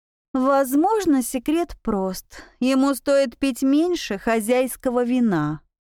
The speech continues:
«Но все же горничным приходится чуть ли не ежедневно менять простыни в спальне уважаемого учителя». «Ой, фу»,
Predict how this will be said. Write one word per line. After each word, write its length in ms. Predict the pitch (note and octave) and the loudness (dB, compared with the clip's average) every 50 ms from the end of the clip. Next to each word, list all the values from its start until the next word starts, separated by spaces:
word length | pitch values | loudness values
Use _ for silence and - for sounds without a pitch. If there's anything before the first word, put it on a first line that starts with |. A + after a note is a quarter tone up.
| _ _ _ _ _ _ _ _ _ _ _ _ _ _ _ _ _ _ - | _ _ _ _ _ _ _ _ _ _ _ _ _ _ _ _ _ _ -6
«Но 360 | C4 B3+ C4 C4+ C4+ C#4+ C#4 | -4 -2 0 0 0 0 -2
все 260 | B3 - - D4 C#4 | -4 -4 -2 -2 0
же 120 | C#4 C#4 C#4+ | 0 0 -2
горничным 960 | B3+ B3 A#3+ C#4+ D#4 E4+ F4 F4 D4+ C4 A#3 A3+ - - - G#3+ G3+ G3+ G3+ | -2 -2 -2 0 0 0 0 0 0 0 0 -2 -4 -6 -6 -4 -4 -4 -2
приходится 720 | A#3 A#3 B3 B3 - C#4+ C#4+ C4 D4 C4+ - - C#4+ C4+ | -2 -2 -2 0 0 0 0 0 -2 -4 -4 -4 -6 -6
чуть 320 | A#3+ - - D#4+ D#4+ C#4+ - | -4 -4 -4 -4 -2 -2 0
ли 120 | D#4 D#4 | 0 2
не 260 | D4 C#4+ D4 D4 C#4+ | 2 2 2 2 2
ежедневно 840 | D4+ D#4+ C#4+ C#4+ D#4+ D4 C4 C4 C4 C4+ C4+ C4+ B3+ A#3 G#3 G#3 G#3 G#3 | 2 0 0 0 0 0 0 0 2 2 2 2 0 0 0 -2 -2 -2
менять 380 | G#3+ G#3+ A3 G#3+ G#3+ - - | 0 0 0 -2 -2 -4 -6
простыни 760 | - A3 A3 A3+ A#3+ C4 D#4 E4 - - - B3+ G#3 G#3+ G#3 G3 | -6 -4 -2 0 0 0 -2 -4 -6 -6 -6 -4 -4 -4 -4 -6
в 60 | - | -8
спальне 760 | - - - _ - B3 B3 C4+ D#4+ F4+ E4+ D4 B3 A3 G#3+ | -12 -18 -12 _ -2 0 0 0 0 0 0 0 2 2 0
уважаемого 800 | A3 A3 A3 A3+ A3+ A3+ A3+ B3 B3 B3 B3 B3 B3+ B3+ B3 C4 | 0 0 0 -2 -2 0 0 0 0 2 2 2 0 0 0 0
учителя». 1080 | C4+ C4 A#3+ - - - - C#4+ C#4+ D4+ - - - A#3 F#3 F3 E3+ E3+ E3 E3+ F3 F3 - _ _ _ _ _ _ _ _ _ - - - - - - - - - _ | -2 -2 -4 -6 -10 -8 -4 -2 -2 -2 -4 -6 -6 -6 -4 -2 -2 -2 -2 -4 -6 -10 -14 _ _ _ _ _ _ _ _ _ -20 -20 -20 -20 -20 -20 -20 -20 -12 _
«Ой, 240 | - C4+ C4+ C#4 C#4+ | -2 0 0 0 0
фу», 800 | B3 - - - - D4+ D#4 D4 C#4+ B3+ A#3 G#3 G3 F#3 F3 | -2 -6 -10 -6 -2 0 0 2 2 2 2 0 0 -2 -4